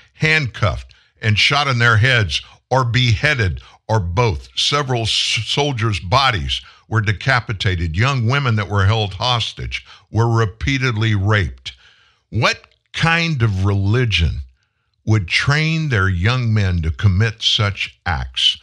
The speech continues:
Only the most demonic, sadistic, and barbaric people on planet Earth commit such horrendous acts.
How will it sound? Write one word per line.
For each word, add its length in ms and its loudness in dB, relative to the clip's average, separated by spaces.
Only 260 2
the 140 2
most 420 0
demonic, 640 2
sadistic, 840 -2
and 300 2
barbaric 720 0
people 500 -4
on 180 0
planet 440 0
Earth 300 0
commit 340 2
such 360 -2
horrendous 560 2
acts. 520 -4